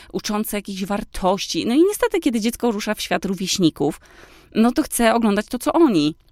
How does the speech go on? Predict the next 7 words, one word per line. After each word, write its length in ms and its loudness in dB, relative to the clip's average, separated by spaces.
Chyba 140 0
że 80 -2
jest 120 -4
w 40 -12
jakiejś 180 -10
bańce 640 2
dzieci. 540 -2